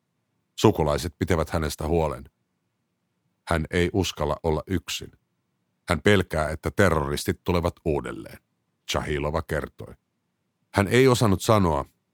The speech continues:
oliko terroristien joukossa arabeja tai afrikkalaisia,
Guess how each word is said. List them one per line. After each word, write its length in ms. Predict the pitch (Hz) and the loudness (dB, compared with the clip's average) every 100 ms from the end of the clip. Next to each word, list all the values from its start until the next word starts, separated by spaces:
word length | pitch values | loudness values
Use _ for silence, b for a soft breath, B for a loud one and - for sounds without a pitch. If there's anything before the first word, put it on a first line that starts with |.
| _ _ _ _ - | _ _ _ _ 2
oliko 240 | 98 98 | 4 4
terroristien 720 | 87 117 110 92 87 - 90 87 | 4 6 6 4 2 0 0 2
joukossa 400 | 90 - - - | 2 0 -6 2
arabeja 500 | 107 95 78 76 78 | 4 4 2 0 0
tai 180 | 98 98 | 0 2
afrikkalaisia, 880 | 110 98 73 - 69 64 - 50 | 2 2 -6 -6 -6 -4 -6 -12